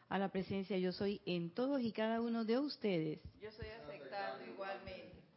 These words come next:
Speaker 1: ¿Eh? ¿Escucharon? La bella Edith, como siempre, en controles, dueña y señora de la cabina, el chat y la cámara. ¿Mm? Y ustedes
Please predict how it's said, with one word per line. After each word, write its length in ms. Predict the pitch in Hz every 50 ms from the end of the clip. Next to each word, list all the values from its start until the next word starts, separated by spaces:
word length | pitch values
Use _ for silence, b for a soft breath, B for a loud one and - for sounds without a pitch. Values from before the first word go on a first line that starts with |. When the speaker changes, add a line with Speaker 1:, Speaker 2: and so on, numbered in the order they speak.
| - - _ _ _ _ -
Speaker 1:
¿Eh? 280 | 160 175 202 277 - -
¿Escucharon? 800 | - 175 160 - - 160 - - - 165 165 180 196 254 320 359 403 427 - - -
La 180 | - - 160
bella 280 | 147 160 160 160 175 175
Edith, 300 | 180 190 220 247 254 247 - -
como 240 | 339 349 294 294
siempre, 680 | 294 - - 320 311 311 311 311 302 - 339 311 311 - - -
en 240 | - 277 285 285 294
controles, 840 | 285 302 277 269 269 247 - - 285 285 285 285 262 220 190 185 190 - - - B B B B B B B B -
dueña 480 | 190 214 240 262 285 302 294 294 294
y 100 | 285 277
señora 400 | - 269 254 233 233 247 254 254
de 100 | 254 247
la 120 | 220 208 190
cabina, 440 | - 196 190 196 202 214 214 220
el 140 | 220 226 220
chat 340 | - - 214 196 190 185 190 - - _
y 240 | - 202 214 226 233
la 300 | 233 233 233 226 220 226
cámara. 640 | - 208 202 202 190 170 160 156 151 - - - - - _ _ _ _ _ _ _ _ _ _ _ _ _ _ _ -
¿Mm? 160 | 175 196 320 - - _ _ _ _ _ b b b b b b b b b b b b b b
Y 180 | - 294 359
ustedes 520 | 392 370 - - 269 262 254 262 330 381